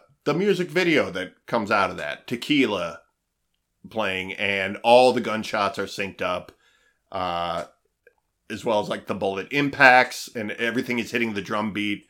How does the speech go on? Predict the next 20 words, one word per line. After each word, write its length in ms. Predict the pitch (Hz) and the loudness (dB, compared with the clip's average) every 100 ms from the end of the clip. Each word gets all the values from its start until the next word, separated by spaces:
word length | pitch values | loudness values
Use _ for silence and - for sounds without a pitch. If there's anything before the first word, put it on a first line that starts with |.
| _ _ _ _ | _ _ _ _
uh, 160 | - 85 | -10 -10
perfectly. 800 | - 160 156 160 143 143 131 120 _ - - | -6 -4 -2 -4 0 0 0 -2 _ -12 -8
There's 160 | 107 | -6
this 200 | 110 107 - _ _ _ _ _ _ | -6 -10 -16 _ _ _ _ _ _
great, 600 | - 117 143 143 135 127 - - | -10 0 2 4 2 0 -14 -4
uh, 420 | 110 101 92 92 - - | 0 0 0 -4 -8 -12
it's, 340 | 120 - - _ _ | -14 -14 -18 _ _
it's 160 | 98 - | -12 -8
such 300 | - 180 - | -2 -2 -2
a 80 | |
quick 260 | - 139 123 | -2 -2 -2
shot, 340 | - 110 107 | -2 -2 -2
but 100 | 92 | -4
it's 180 | 104 - | -6 -8
so 560 | - 120 117 117 117 - _ _ _ _ _ - | -4 0 2 2 2 -2 _ _ _ _ _ -14
kind 340 | - 139 151 | -8 -2 2
of 420 | 120 98 87 - _ _ _ _ _ _ _ _ - | 2 0 -6 -18 _ _ _ _ _ _ _ _ -20
violently 840 | 101 92 110 113 123 127 113 110 | -12 0 4 4 4 2 0 -4
romantic 840 | 98 98 92 90 98 98 95 87 - | -2 -4 -4 -4 -4 -6 -8 -10 -8
where, 520 | 98 90 90 87 80 | -6 -2 -2 -4 -6